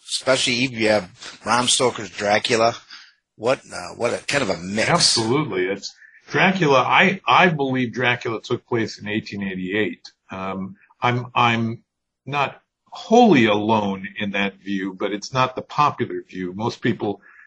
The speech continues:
Speaker 2: subscribe to the view it was eighteen ninety-three, but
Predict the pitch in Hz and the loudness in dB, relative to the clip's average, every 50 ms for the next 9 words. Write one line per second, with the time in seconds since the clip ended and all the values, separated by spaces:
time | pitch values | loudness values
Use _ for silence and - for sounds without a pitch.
0 | _ _ _ - - 107 92 - - - 117 113 110 98 - 110 98 95 92 98 | _ _ _ -16 -14 -14 -12 -12 -4 0 2 2 4 2 0 -6 -8 -8 -6 -2
1 | 107 110 110 104 98 90 - 107 101 95 95 - 110 101 98 95 95 92 92 92 | 0 0 0 0 -2 -4 -4 -4 -4 -4 -4 -8 -10 -8 -8 -6 -6 -6 -6 -8
2 | - - - 117 117 104 90 90 - - 104 98 | -8 -6 -2 -2 -2 -2 -2 -8 -10 -10 -10 -10